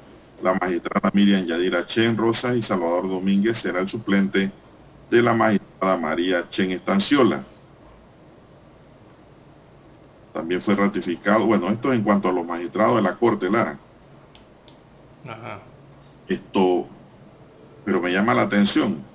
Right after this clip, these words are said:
Speaker 1: Hay una magistrada que fue nombrada recientemente como suplente, Cecilio Sea Alice. ¿Te acuerdas?
Speaker 2: Sí, correcto.
Speaker 1: La licenciada Ross. Sobre ello no dice nada la información.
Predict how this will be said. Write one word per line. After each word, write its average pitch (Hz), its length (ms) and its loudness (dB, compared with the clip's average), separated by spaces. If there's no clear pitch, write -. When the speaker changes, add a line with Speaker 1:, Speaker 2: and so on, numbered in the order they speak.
Speaker 1:
Hay 101 180 2
una 110 220 2
magistrada 107 680 -4
que 87 300 -2
fue 101 140 0
nombrada 101 420 2
recientemente 101 840 -2
como 95 200 -2
suplente, 98 520 -4
Cecilio 95 480 -2
Sea 98 220 0
Alice. 131 400 0
¿Te - 60 -8
acuerdas? 139 320 0
Speaker 2:
Sí, 123 240 -10
correcto. 127 560 -12
Speaker 1:
La 80 760 -6
licenciada 151 520 4
Ross. - 320 0
Sobre 95 380 0
ello 101 160 4
no 98 160 0
dice 98 240 -2
nada 98 240 2
la 95 80 0
información. 90 640 -4